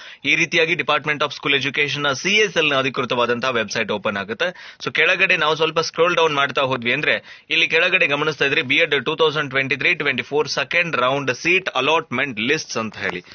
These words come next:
So ಎರಡ್ ಸಾವಿರದ ಇಪ್ಪತ್ಮೂರು ಇಪ್ಪತ್ನಾಲ್ಕನೇ ಸಾಲಿನ ಸೆಕೆಂಡ್ ಮೆರಿಟ್ ಲಿಸ್ಟ್ ಏನಿತ್ತು ಅಂದ್ರೆ ಕಾಲೇಜು ಸಹಿತ ಸೀಟು ಹಂಚಿಕೆಯ ಪಟ್ಟಿ ಏನಿತ್ತು,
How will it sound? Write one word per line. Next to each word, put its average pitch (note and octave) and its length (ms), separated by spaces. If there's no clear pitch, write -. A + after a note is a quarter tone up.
So D#3+ 60
ಎರಡ್ D3+ 240
ಸಾವಿರದ F3 240
ಇಪ್ಪತ್ಮೂರು D#3+ 380
ಇಪ್ಪತ್ನಾಲ್ಕನೇ D3+ 540
ಸಾಲಿನ E3 320
ಸೆಕೆಂಡ್ F3 460
ಮೆರಿಟ್ D3+ 300
ಲಿಸ್ಟ್ C#3 240
ಏನಿತ್ತು A#2 360
ಅಂದ್ರೆ D3+ 240
ಕಾಲೇಜು D3+ 480
ಸಹಿತ C#3+ 360
ಸೀಟು D3 400
ಹಂಚಿಕೆಯ C3+ 520
ಪಟ್ಟಿ B2+ 400
ಏನಿತ್ತು, A2+ 440